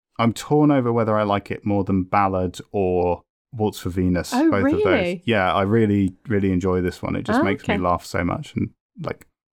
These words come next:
Speaker 1: have a warm feeling as I think about just being with the characters on it.
Speaker 2: No.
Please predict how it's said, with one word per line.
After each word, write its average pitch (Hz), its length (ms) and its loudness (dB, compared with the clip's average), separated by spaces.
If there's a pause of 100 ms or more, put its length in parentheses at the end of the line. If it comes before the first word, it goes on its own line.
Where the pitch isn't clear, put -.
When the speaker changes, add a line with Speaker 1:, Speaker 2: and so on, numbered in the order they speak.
(120)
Speaker 1:
have 101 120 2
a 101 80 4
warm 95 320 2
feeling 85 400 -2
as 82 140 -2
I 82 60 -2
think 82 200 -2
about 85 240 -2
just 85 160 -10
being 82 220 -2
with 80 140 -4
the - 60 -8
characters 90 600 -4
on - 140 -6
it. - 120 -6 (160)
Speaker 2:
No. 190 540 0